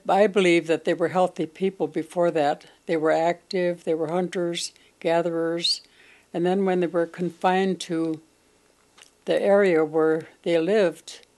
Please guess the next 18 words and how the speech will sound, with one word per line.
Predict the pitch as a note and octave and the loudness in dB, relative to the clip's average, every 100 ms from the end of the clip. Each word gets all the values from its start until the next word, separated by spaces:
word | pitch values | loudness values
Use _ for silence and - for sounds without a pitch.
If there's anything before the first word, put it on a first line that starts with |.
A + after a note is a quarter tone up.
| _ _ _ _ _ _ - | _ _ _ _ _ _ -4
they | E3 | -4
could | F#3+ F3 | -4 -2
no | F3+ | 2
longer | F3 F3 E3+ D#3 | 2 2 0 -4
hunt | F#3 F3+ F#3 - - - _ _ _ _ _ | -2 -2 -2 -6 -16 -20 _ _ _ _ _
and | - D#3 D#3 | -8 -6 -4
do | F3+ | -4
for | E3+ - E3 | -6 -4 -2
their | D#3+ | -2
families | D#3 F#3 F3+ E3+ D#3 - | 0 0 0 -2 -4 -2
like | D#3 D3 | -4 -4
they | E3+ | -4
used | F3+ G#3 - | -2 -4 -6
to | E3 | -8
do. | D3 D3 D3 - _ _ _ _ _ _ _ _ _ | -4 -4 -4 -10 _ _ _ _ _ _ _ _ _
And | G#3+ F#3 | -2 2
I | F#3+ | 2
saw | - - G3+ G#3+ G#3 G#3+ | 0 2 4 4 4 0